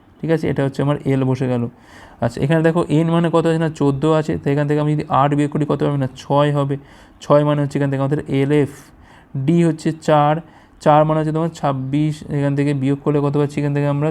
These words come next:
ছাব্বিশ, এইখান থেকে আমাদের, আহ, মাইনাস নয় করে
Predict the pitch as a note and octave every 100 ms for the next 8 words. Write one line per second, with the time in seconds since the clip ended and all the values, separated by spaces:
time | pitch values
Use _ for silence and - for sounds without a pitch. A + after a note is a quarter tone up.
0 | D3+ C3+ B2+ C3 C#3+ - C#3+ C#3 C#3+ C#3+
1 | C#3+ D#3+ D3 B2+ D#3 - C#3 B2+ B2 B2
2 | B2 C#3+ D#3 D3 C#3 D3+ D3+ D3+